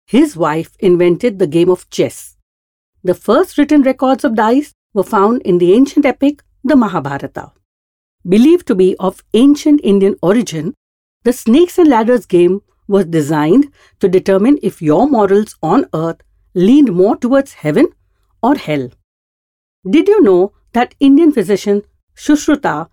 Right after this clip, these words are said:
introduced the cataract surgery, the plastic surgery, and even rhinoplasty in the third century? Though practiced in the pre-Vedic period, it was the great sage Maharishi Patanjali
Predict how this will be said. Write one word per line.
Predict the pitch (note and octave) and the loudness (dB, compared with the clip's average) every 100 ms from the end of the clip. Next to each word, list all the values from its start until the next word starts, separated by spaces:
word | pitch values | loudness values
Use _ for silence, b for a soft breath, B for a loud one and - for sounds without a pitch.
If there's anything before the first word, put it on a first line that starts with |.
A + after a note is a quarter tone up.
| _ _ _ - | _ _ _ -2
introduced | A3+ G#3+ A3+ A#3+ D4 G#3 | 0 0 0 2 0 -2
the | |
cataract | - E3 - G3 G3+ | -6 -8 -4 -4 -2
surgery, | A3+ G#3+ A3+ A3+ A#3+ | -2 0 0 -2 -4
the | F#3+ - | -6 -4
plastic | F4+ G4 - A#3+ | -2 -2 -4 -6
surgery, | - A3+ G3+ A3 A#3+ - _ _ - | -2 -2 -2 -4 -6 -8 _ _ -2
and | B3 | 2
even | C#4+ F#4+ B3+ | 2 4 2
rhinoplasty | D#3+ G3+ C4+ D#4+ D4 G3+ F#3 - G3 F3+ - _ | 2 2 2 2 0 -4 -4 -8 -6 -6 -8 _
in | G#3+ G3+ | -2 0
the | G3 | -2
third | E3 F3+ F3 | -2 -2 -2
century? | - C#3+ - D#3 C#3 - _ _ _ _ _ - | -6 -8 -8 -12 -14 -18 _ _ _ _ _ -8
Though | D#3 A#3+ | -2 -2
practiced | - G#3 - - D4+ - | 0 -4 -4 -6 -6 -4
in | A3 F#3 | -2 -2
the | |
pre-Vedic | G3+ A3 A3 E3 F3+ F#3+ - - | -2 -4 -2 0 0 0 -4 -2
period, | E3+ D3+ D3+ B3+ - _ _ - | -2 0 0 -2 -6 _ _ -10
it | G#3+ | -2
was | C4 A#3+ | -2 0
the | |
great | G3+ A3+ D4 - - | -2 0 0 -2 -16
sage | - A#3 F#3+ D#3 - | -6 -2 -2 -4 -10
Maharishi | E3 F#3 G#3 G#3 G#3+ B3+ - | -6 -4 -2 -4 -4 -6 -6
Patanjali | D#3 - E3+ G#3+ A3 F3 C#3+ - | -8 -4 0 0 0 -2 -4 -8